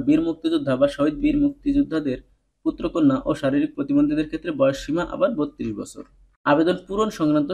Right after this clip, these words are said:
শর্তাবলী, আগ্রহী প্রার্থীগণ বিএনডিসিপি ডট টেলিটক ডট কম ডট বিডি ওয়েবসাইটে প্রবেশ করে আবেদন ফর্ম পূরণ করতে পারবেন। অনলাইনে আবেদনপত্র পূরণ সংক্রান্ত বিস্তারিত তথ্য ও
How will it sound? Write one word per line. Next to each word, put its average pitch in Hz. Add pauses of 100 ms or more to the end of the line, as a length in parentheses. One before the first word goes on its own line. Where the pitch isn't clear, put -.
শর্তাবলী, 117 (160)
আগ্রহী 147
প্রার্থীগণ 156 (640)
বিএনডিসিপি 156
ডট 139
টেলিটক 139
ডট -
কম 143
ডট 139
বিডি 135
ওয়েবসাইটে 139 (100)
প্রবেশ 147 (100)
করে 120 (180)
আবেদন 131 (100)
ফর্ম 139
পূরণ 139
করতে -
পারবেন। 95 (160)
অনলাইনে 143
আবেদনপত্র 143 (180)
পূরণ 151
সংক্রান্ত 151 (120)
বিস্তারিত 143 (120)
তথ্য 180 (200)
ও -